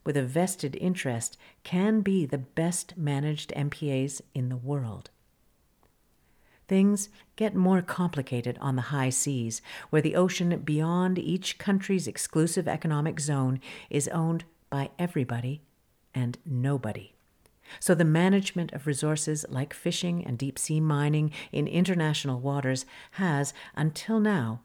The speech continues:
been largely ad hoc, says Villagomez, requiring individual negotiations with organizations that have competing priorities and overlapping jurisdictions.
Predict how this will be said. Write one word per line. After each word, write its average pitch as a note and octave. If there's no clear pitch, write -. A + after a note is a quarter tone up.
been D#3
largely D#3
ad C3+
hoc, -
says A#2+
Villagomez, A#2+
requiring F3
individual E3+
negotiations C#3+
with D3+
organizations E3
that C#3
have C#3+
competing F#3
priorities C#3
and C3
overlapping C3
jurisdictions. A#2